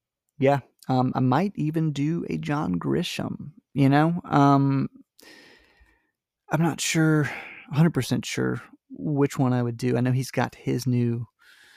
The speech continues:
sequel to The Firm coming out, but I'm not sure if that would be necessarily the kind of book I would, I would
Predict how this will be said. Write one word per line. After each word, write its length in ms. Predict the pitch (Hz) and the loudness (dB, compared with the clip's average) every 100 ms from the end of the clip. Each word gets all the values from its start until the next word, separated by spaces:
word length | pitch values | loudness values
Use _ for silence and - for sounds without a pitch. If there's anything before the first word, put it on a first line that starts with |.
| _ | _
sequel 320 | - - 135 127 | -6 -2 -2 -4
to 140 | - | -6
The 80 | 127 | -6
Firm 340 | - 123 123 | 0 0 0
coming 260 | - 123 123 | -2 -4 -2
out, 120 | - | -2
but 80 | 123 | 0
I'm 60 | |
not 180 | 139 - | 0 0
sure 180 | - 139 | -4 -4
if 120 | 127 | -4
that 180 | - 135 | -4 -4
would 160 | 139 127 | -4 -2
be 680 | 123 123 123 120 123 - - | -2 0 -2 -6 -10 -14 -8
necessarily 340 | 131 - 131 | -6 -4 -4
the 80 | 127 | -4
kind 220 | - 123 | -4 -4
of 80 | 127 | -2
book 180 | 123 123 | -4 -6
I 120 | - 120 | -6 -4
would, 340 | - 123 127 | -4 -4 -8
I 80 | - | -4
would 260 | 135 131 | 0 0